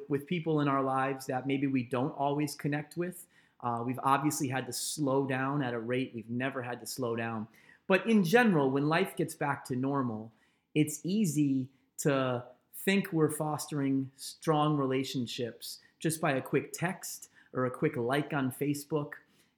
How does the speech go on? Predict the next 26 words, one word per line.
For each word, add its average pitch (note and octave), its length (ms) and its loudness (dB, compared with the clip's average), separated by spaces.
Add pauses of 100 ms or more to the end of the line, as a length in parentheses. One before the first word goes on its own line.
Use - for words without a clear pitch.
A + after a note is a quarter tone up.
And C#3 400 2
I D#3+ 100 4
think B3 260 0
this G#3+ 140 -4
podcast F3 560 0
is B2+ 80 -8
gonna C#3+ 220 -2
help E3 420 -2
me C3+ 320 -2 (140)
slow E3 580 2
down B2 520 -2 (340)
and C#3 180 0
ha-, F3 340 4
it's D#3 200 -4
gonna G3 120 4
force A3+ 380 4
me, C3+ 140 2
if B2+ 120 -4
I C#3 120 -6
do C#3+ 180 -2
it C#3+ 80 -4
well, B2+ 380 -4 (260)
to D3+ 80 -4
have C3 300 -2
focused E3 560 -2
conversations C3+ 1040 -4